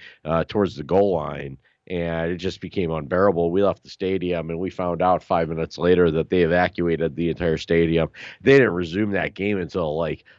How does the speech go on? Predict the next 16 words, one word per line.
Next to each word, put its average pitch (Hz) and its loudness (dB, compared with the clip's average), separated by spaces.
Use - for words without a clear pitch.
uh, 95 2
eleven 95 2
o'clock 87 -2
local 92 0
time, 80 -6
so 80 -2
uh, 80 0
we 120 4
were 101 6
home, 135 4
and 110 0
of 107 -8
course, 107 -4
uh, 95 0
we 107 -2
weren't 104 -2